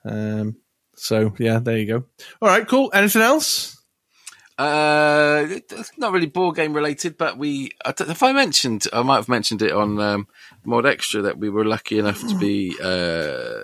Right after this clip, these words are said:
Speaker 2: s-, selected, is probably not the right word, uh, but, uh, get the opportunity to play the fifa twenty twenty-three, uh, beta.
Speaker 1: Uh, you
Speaker 2: Uh,
Speaker 1: may have mentioned it.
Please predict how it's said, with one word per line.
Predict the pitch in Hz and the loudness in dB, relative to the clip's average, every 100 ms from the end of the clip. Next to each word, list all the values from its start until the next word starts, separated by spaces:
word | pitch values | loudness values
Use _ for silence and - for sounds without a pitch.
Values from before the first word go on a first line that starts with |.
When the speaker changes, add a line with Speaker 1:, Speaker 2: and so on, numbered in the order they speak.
| - - | -14 -12
Speaker 2:
s-, | - - - | -10 -10 -4
selected, | - - 95 - - | -2 0 0 -2 -8
is | 87 | -10
probably | - 90 90 | -8 -8 -8
not | - | -10
the | 90 | -4
right | 95 98 | -2 -2
word, | 92 98 95 - - - _ | -2 -2 -2 -8 -20 -20 _
uh, | 92 87 85 67 - | 0 2 0 -2 -2
but, | 92 - _ - | -2 -4 _ -2
uh, | 95 87 85 | 0 0 -2
get | 85 95 - - | -2 -4 -4 -8
the | 92 | -6
opportunity | 85 - - 95 - - | -4 -4 -4 -4 -6 -8
to | - - | -10 -10
play | 107 92 | -4 -4
the | 92 98 - | -4 -8 -10
fifa | - 143 131 - 90 87 _ _ _ _ - | -4 -2 -2 0 0 0 _ _ _ _ -4
twenty | 113 80 87 | 0 0 -2
twenty-three, | - 104 78 - 95 95 90 - _ _ - | -2 -4 -4 -4 -2 -2 -4 -8 _ _ -2
uh, | 87 82 - _ | 0 0 -4 _
beta. | 120 - 147 170 _ _ _ _ _ _ _ _ _ _ _ _ - _ _ _ - | 0 2 -2 -2 _ _ _ _ _ _ _ _ _ _ _ _ -20 _ _ _ 0
Speaker 1:
Uh, | 151 139 | 2 2
you | 131 | 2
Speaker 2:
Uh, | |
Speaker 1:
may | 127 | 2
have | 131 | 0
mentioned | 127 123 127 120 | 0 -4 -4 -4
it. | 127 | -6